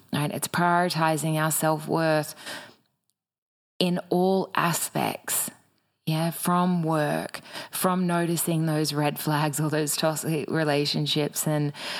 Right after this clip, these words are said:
honoring the process of what it looks like to move through and break through those, those limitations, right? Embracing your unique gifts of who you are, right? Like,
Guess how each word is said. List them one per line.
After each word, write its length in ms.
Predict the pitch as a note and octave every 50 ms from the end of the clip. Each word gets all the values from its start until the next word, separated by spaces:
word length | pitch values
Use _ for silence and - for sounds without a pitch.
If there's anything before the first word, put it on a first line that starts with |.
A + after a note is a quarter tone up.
| - - - -
honoring 460 | D#3+ E3 E3+ E3+ E3+ E3 E3 D#3+ D#3
the 80 | D#3 D3
process 560 | - D#3 D3+ D3+ D3+ C#3+ - D3+ D3 - -
of 160 | D3+ C#3+ D3
what 160 | D3+ D3 D3
it 80 | D3 -
looks 320 | D3 D3+ - - - -
like 180 | C#3+ C#3+ - -
to 140 | - E3 D3+
move 300 | D3 D3 C#3+ C#3+ C#3 -
through 400 | - - C#3+ C#3+ C#3+ C#3+ D3 C#3+ - - - - -
and 200 | - D#3 D3+ D3+
break 300 | D3 D#3 D3 D3 D#3 -
through 500 | - - - D#3 D3+ D3 D3 D3 D3 D3
those, 440 | - D3+ C#3+ C#3+ C#3+ D3 C#3 - - - - -
those 320 | - D#3 D3 D3 C#3 -
limitations, 1120 | D3+ D3+ D3 D3 C#3+ C3+ - C3+ C3+ C#3 C#3+ C#3 - D3 C#3 C#3 D#3+ E3 D#3+ D#3 - - - - - _ _ _
right? 280 | D3 C#3+ D3 D3+ D3+ - - - - - - - - - - - _ -
Embracing 760 | E3 D#3+ D#3+ D3+ E3 D#3+ D#3 D#3+ E3 D#3 - - D#3 D3+ D3+
your 200 | D3+ D3+ D3+ D3
unique 500 | D3 D3+ D#3 D3+ D3+ D#3 D#3 D#3+ G3+ -
gifts 320 | D#3 D#3 D3+ D3 - -
of 220 | D#3+ D3 C#3+ D#3+ - - - - -
who 80 | F3
you 420 | F#3 G3+ G#3 G#3 A#3+ B3 B3 A#3 - - - _ _
are, 580 | - D3 D#3 E3+ G3 G#3+ G3 C3+ A#2 - A#1 -
right? 200 | - C#3+ D#3 D#3+
Like, 200 | - E3 D#3+ -